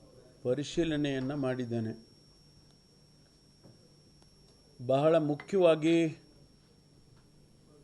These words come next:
ತಮಗೆಲ್ಲ ಗೊತ್ತಿದ್ದಾಗೆ ಬೆಂಗಳೂರಿನಲ್ಲಿ ಟ್ರಾಫಿಕ್ ಸಮಸ್ಯೆ ಭಾಳ ಇರ್ತಕ್ಕಂಥದ್ದು. ಅದರಲ್ಲೂ ವಿಶೇಷವಾಗಿ ಮಳೆ ಬಂದರೆ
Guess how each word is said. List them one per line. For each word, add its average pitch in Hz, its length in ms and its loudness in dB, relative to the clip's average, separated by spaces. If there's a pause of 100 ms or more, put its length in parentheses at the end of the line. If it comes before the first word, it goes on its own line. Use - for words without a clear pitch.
(420)
ತಮಗೆಲ್ಲ 151 460 2
ಗೊತ್ತಿದ್ದಾಗೆ 151 920 2 (680)
ಬೆಂಗಳೂರಿನಲ್ಲಿ 143 1040 0
ಟ್ರಾಫಿಕ್ 147 840 -4
ಸಮಸ್ಯೆ 139 520 -6
ಭಾಳ 135 260 -2 (1120)
ಇರ್ತಕ್ಕಂಥದ್ದು. 127 1000 -2 (1600)
ಅದರಲ್ಲೂ 175 400 2
ವಿಶೇಷವಾಗಿ 185 1080 0 (1500)
ಮಳೆ 165 280 6
ಬಂದರೆ 151 460 0